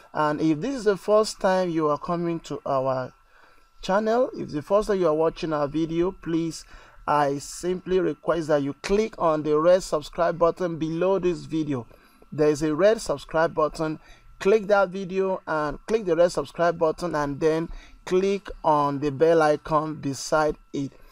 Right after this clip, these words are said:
so as to be the first person to get notified when once we release video like this.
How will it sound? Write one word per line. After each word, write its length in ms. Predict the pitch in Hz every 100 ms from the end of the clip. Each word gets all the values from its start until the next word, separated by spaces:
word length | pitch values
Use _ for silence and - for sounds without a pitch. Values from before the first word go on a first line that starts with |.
| -
so 360 | - - 190 -
as 260 | 156 143 -
to 100 | 151
be 260 | 143 208
the 160 | 180 143
first 420 | - 165 165 -
person 340 | 160 151 - 160
to 100 | 151
get 240 | 131 156 151
notified 720 | 131 - 123 - 143 147 139 - - _ _
when 260 | 143 139
once 480 | 151 170 175 170 -
we 160 | 139 135
release 540 | 131 135 147 151 151
video 480 | 131 139 143 135 143
like 260 | 131 120 139
this. 300 | 135 120